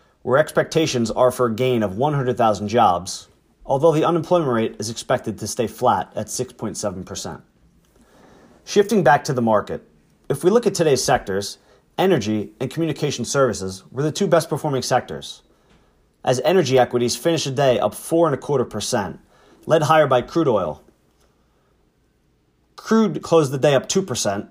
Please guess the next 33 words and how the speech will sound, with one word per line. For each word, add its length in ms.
after 280
opec 400
this 180
morning 320
at 60
its 160
monthly 300
meeting 400
announced 360
its 140
plans 400
to 100
continue 540
to 180
draw 240
down 240
the 60
global 360
oil 160
surplus 600
that 180
has 80
been 160
left 260
in 100
the 60
wake 300
of 160
the 80
covid 320
nineteen 640
economic 400
slowdown. 520